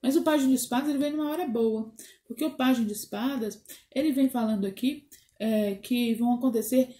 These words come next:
coisas rápidas, vai acontecer uma oportunidade, você vai ter uma oportunidade aí rápida, tá? Vai ser algum acontecimento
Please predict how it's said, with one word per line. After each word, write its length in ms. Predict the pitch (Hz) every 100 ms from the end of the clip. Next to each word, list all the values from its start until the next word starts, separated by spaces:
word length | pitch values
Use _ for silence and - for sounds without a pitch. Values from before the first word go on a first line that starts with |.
| _
coisas 640 | - 247 269 254 254 - _
rápidas, 680 | 151 240 311 - 196 196 190
vai 120 | 226
acontecer 360 | 240 262 254 262
uma 120 | 269
oportunidade, 640 | 285 277 311 269 247 254
você 140 | 247 262
vai 100 | 254
ter 80 |
uma 80 | 277
oportunidade 580 | 269 269 262 220 226 226
aí 100 | 220
rápida, 540 | 180 220 - 196 196 - - -
tá? 280 | 240 269 -
Vai 100 | -
ser 280 | 208 262 262
algum 360 | 220 220 226 269
acontecimento 720 | 254 254 233 - 208 214 220